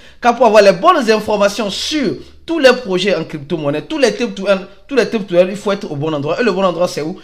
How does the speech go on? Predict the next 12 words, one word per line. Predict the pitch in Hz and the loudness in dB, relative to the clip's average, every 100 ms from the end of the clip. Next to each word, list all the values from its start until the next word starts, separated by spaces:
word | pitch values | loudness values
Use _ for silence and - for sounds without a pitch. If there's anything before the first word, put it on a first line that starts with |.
| - | -20
C'est | - 160 | -12 -8
sur | - 196 | -6 -6
la | 156 | -6
chaîne | - 175 175 | -6 -6 -8
Cliquez | 131 151 | -12 -12
pour | 135 | -10
gagner. | 139 | -2
Donc, | 269 254 190 | 0 0 2
d'ores | 285 | 0
et | 285 | 0
déjà, | 208 196 220 | -2 -2 -2
encourage | 196 180 202 226 240 | -4 -4 0 0 -2